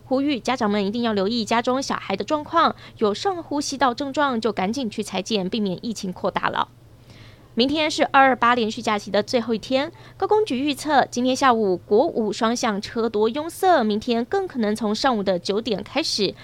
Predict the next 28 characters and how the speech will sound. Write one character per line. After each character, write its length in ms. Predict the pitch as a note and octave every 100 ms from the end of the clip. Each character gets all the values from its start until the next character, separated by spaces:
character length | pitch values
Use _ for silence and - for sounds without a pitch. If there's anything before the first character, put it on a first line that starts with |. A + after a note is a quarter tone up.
| -
持 180 | - A3
续 240 | A#3 C4 G#3+
塞 160 | -
车 180 | G#3+ A3+
到 220 | A3 G#3+
晚 280 | G3 G3 F#3
间 180 | G#3 G3
的 100 | F#3+
八 200 | - F#3+
点。 320 | G3 F3+ B2+ - - - -
今 120 | - A#3+
天 120 | C4+
下 160 | C#4
午， 140 | A#3+ G#3
汐 180 | - B3
止、 240 | A3 G#3
竹 160 | F#3 A3+
北 220 | A#3 G3+
以 100 | G#3+
及 120 | A3
南 260 | G#3+ G3+ A#3+
港 300 | C4+ F#3 G#3+
路 180 | F4
段 280 | C4+ C4+ A#3
车 180 | - A3+
多 100 | G#3+
拥 160 | G#3+ A3
塞， 320 | - D#4+ A#3+